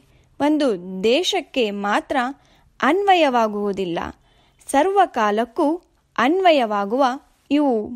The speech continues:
ಮೂಲ ಮೌಲ್ಯಗಳು. ಈ ಮೌಲ್ಯಗಳು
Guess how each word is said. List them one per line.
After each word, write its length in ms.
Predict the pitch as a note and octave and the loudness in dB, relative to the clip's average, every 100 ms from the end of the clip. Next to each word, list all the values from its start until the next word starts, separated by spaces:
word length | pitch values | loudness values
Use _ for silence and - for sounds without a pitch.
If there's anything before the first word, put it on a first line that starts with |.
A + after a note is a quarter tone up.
| A#3 | -6
ಮೂಲ 260 | A#3 B3+ F4+ D4 | -2 0 2 2
ಮೌಲ್ಯಗಳು. 580 | A3+ G3+ G3 F#3 F3+ F#3+ - _ _ _ _ - | 2 0 -2 -4 -6 -8 -14 _ _ _ _ -4
ಈ 140 | D#4 D4+ A3 - A3 | 0 0 -2 -6 -4
ಮೌಲ್ಯಗಳು 600 | A3 C#4+ F4+ C4+ A3 C#4+ | 0 2 2 2 0 0